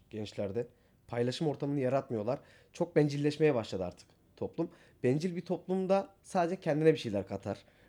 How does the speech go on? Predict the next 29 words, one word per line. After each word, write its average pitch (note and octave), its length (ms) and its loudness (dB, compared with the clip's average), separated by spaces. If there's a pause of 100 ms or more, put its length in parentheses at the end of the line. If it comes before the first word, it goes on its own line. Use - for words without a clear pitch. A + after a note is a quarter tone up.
(200)
Ama F3 320 4
bir C3 60 -10
paylaşım C3 500 0
ortamı C3+ 300 2
yaratırsa G#2 440 -4
o G#2 80 -2
gençler, G2+ 360 -2 (480)
e, D#2+ 500 -8
"Benim F#3 280 4
deneyimim F#3 420 2
var, E3+ 180 -4
benim D#3 240 0
bilgim E3 320 -2
var, E3 220 0
benim E3 240 2 (180)
uzmanlığım D#3+ 560 2
var. F3 120 0 (300)
Bu F#3 60 2
uzmanlığı F3 380 2
sadece E3+ 280 2
kendime C#3+ 320 4
saklıyorum G#2+ 500 -2 (400)
artık." A2 380 -4 (400)
E, G#2 500 -4 (180)
kendilerine F#3 540 0
saklamayıp E3 540 0 (340)
başkalarıyla E3+ 560 2
paylaşınca D#3 520 2
aslında D3 380 -2